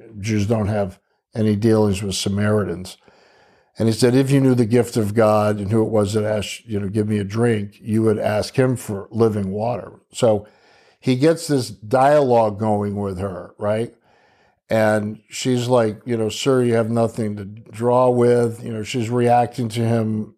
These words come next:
naturally, saying, "I don't understand, you know, how, how, where, where are you gonna get this water from?" And he said an interesting thing in verse thirteen,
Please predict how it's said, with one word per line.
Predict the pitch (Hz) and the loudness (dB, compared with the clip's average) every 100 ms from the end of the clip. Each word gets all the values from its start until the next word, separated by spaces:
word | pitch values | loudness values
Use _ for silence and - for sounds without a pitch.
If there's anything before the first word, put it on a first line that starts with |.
| _ | _
naturally, | 104 110 113 113 113 107 | -2 2 0 0 2 0
saying, | - 113 110 | 0 -2 0
"I | 113 | -2
don't | 113 | -2
understand, | 113 104 - 123 110 107 | -2 -4 -2 -2 0 -4
you | 110 | -6
know, | 113 104 | -8 -4
how, | 110 117 | -4 -2
how, | 110 113 | 0 2
where, | 110 | 2
where | 113 113 117 | 0 2 2
are | |
you | 113 | 2
gonna | 110 | 2
get | 110 110 | 0 -2
this | 113 98 | -2 -8
water | 120 113 117 113 | -2 0 2 0
from?" | - 98 95 101 - _ _ _ _ _ - | -2 -8 -10 -16 -20 _ _ _ _ _ 0
And | 107 107 110 | 2 2 2
he | 139 | 0
said | 139 175 | 4 4
an | 147 | 4
interesting | 120 120 123 - 120 107 | -2 -4 -8 -4 -4 -4
thing | - 135 117 | -4 -2 -2
in | 107 101 104 _ | -4 -8 -14 _
verse | 117 113 - | -8 -8 -6
thirteen, | 123 110 104 135 120 107 101 | -6 -6 -6 -6 -6 -6 -10